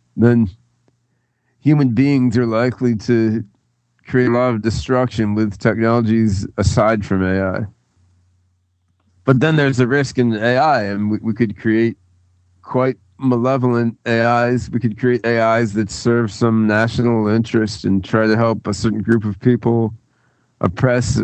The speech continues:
another group of people, or, or we could create benevolent A Is that have a goal of helping us to manage all these other technologies and helping us grow into better people and better minds and so forth.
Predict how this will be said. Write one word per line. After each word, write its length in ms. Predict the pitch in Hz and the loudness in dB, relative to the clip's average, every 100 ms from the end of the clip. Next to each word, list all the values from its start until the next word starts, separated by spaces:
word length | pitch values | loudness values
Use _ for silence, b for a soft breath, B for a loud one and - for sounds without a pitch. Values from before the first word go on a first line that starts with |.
| - | -2
another 320 | 107 117 117 | 0 0 0
group 220 | 101 107 | 0 -2
of 80 | 110 | 0
people, 380 | 120 113 120 120 | 0 0 0 0
or, 100 | 120 | 0
or 260 | - 127 131 | 0 0 0
we 180 | 123 107 | 0 0
could 260 | 123 107 | 0 -2
create 460 | 104 117 117 117 117 _ _ _ _ _ _ _ _ _ _ _ _ _ - | -4 -2 0 0 -2 _ _ _ _ _ _ _ _ _ _ _ _ _ 0
benevolent 640 | 113 127 123 123 107 107 | 2 4 2 0 0 -2
A 360 | 107 107 107 107 | -2 2 2 2
Is 240 | 113 110 - | 0 -2 -2
that 280 | 110 110 107 _ _ _ _ _ _ _ _ - | -2 -2 -6 _ _ _ _ _ _ _ _ 0
have 180 | 117 110 | 2 2
a 40 | |
goal 240 | 110 117 | 2 0
of 100 | 113 | 0
helping 420 | 120 123 117 113 104 | 0 0 0 -2 -4
us 140 | 95 | -6
to 100 | - | -2
manage 380 | 104 113 113 104 | 0 0 0 0
all 140 | 107 | 0
these 480 | 104 107 107 95 98 - - _ _ - | 0 0 0 0 -2 -6 -14 _ _ -4
other 400 | 113 110 104 95 | 0 0 0 -2
technologies 840 | 98 107 107 104 107 101 107 110 | -2 -2 0 0 0 -2 -2 -2
and 120 | 107 | 0
helping 280 | 110 110 117 | 0 2 0
us 160 | 113 92 | 0 0
grow 440 | 92 110 113 110 | 0 0 0 0
into 500 | 110 113 - 113 110 | 0 0 2 2 2
better 380 | 98 110 110 107 | 2 0 2 0
people 380 | - 120 110 107 | 2 2 2 2
and 120 | 104 | 2
better 220 | 110 110 | 2 2
minds 440 | 104 110 107 104 - | 2 2 0 -2 -4
and 100 | 110 | -6
so 200 | - 107 | -4 -4
forth. 280 | - 101 | -4 -6